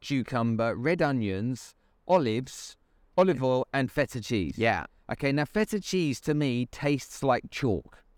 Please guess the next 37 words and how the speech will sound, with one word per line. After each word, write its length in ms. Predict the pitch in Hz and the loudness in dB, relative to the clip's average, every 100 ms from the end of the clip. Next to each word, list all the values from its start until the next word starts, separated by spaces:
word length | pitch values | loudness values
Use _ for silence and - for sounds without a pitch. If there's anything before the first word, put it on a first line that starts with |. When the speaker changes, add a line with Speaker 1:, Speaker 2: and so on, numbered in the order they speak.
| - | -4
Speaker 2:
Uh-huh. 300 | 110 95 87 - | 0 0 -4 -8
Speaker 1:
All 120 | - 117 | -2 2
right, 200 | 143 147 | 2 0
I 80 | 135 | -2
can't 260 | - 196 165 | 0 0 2
stand 320 | 196 190 147 | 2 2 2
it. 40 | 87 | 0
It's 100 | 110 | 2
horrible. 340 | 180 139 107 | 2 2 0
So 140 | 98 143 | -4 -2
whenever 360 | 165 226 220 | 0 2 2
a 100 | 160 147 | 0 0
Greek 220 | 165 120 | -2 0
salad 340 | 160 143 123 | 0 0 0
comes, 320 | 160 139 123 - - _ | 0 0 -2 -8 -20 _
the 80 | 151 | -8
block 360 | 123 196 208 208 | -4 0 0 0
of 100 | 170 | 0
feta 300 | 175 - 156 | 0 0 -4
cheese 340 | 175 156 113 | 0 0 2
I 80 | 123 | 0
put 180 | - 131 | -2 -4
on 200 | 135 139 | -2 0
my 100 | 139 | 0
dad's 360 | 143 139 113 | 2 0 0
plate. 420 | - 156 147 95 - _ _ | -6 0 2 2 -4 _ _
Speaker 2:
Uh-huh. 260 | 110 113 95 | -4 -2 0
Speaker 1:
All 80 | 117 | 2
right, 140 | 127 | 2
all 80 | 123 | 2
right, 160 | 127 110 | 0 0
if 140 | - | -2
we 120 | 120 | -4
could 140 | 117 117 | -2 -2
have 140 | 120 | 0
that. 160 | 117 - _ - _ | 0 -2 _ -20 _
But 420 | - 220 175 208 | 2 4 4 0